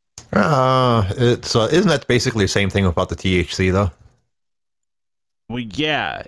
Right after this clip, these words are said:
Speaker 2: and, and it also isn't going to give you lung damage 'cause generally you're taking, like, pills or things like that. Like,
Speaker 1: Oh,
Speaker 2: so all the
Speaker 1: well,
Speaker 2: negative parts of weed would be gone,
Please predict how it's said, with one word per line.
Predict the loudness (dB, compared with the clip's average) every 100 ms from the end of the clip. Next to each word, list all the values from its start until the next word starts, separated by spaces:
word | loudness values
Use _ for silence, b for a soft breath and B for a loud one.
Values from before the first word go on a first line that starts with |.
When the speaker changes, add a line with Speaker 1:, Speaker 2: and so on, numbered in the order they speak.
| -8
Speaker 2:
and, | -6 -4
and | -4 -2
it | 0
also | 0 0 0 -2
isn't | -2 0
going | 0
to | 0
give | 0
you | 0
lung | 2 2 2
damage | 2 0 -2 -4 -4
'cause | -2
generally | 0 0 2
you're | 0
taking, | 0 -2 0
like, | -2 -2
pills | 0 2 2 0 0
or | 0
things | 0 0
like | 0 -2
that. | -2 -2 -2 -2
Like, | -2 -4 -10 _
Speaker 1:
Oh, | -2 2 2 2
Speaker 2:
so |
all | 2
the | 2
Speaker 1:
well, | 2
Speaker 2:
negative | 2 2 0 -2 -2
parts | 0 0 -2
of | 0 0 0
weed | 0 0 0 -2
would | -2
be | 0
gone, | 0 0 2 2 2 0 -2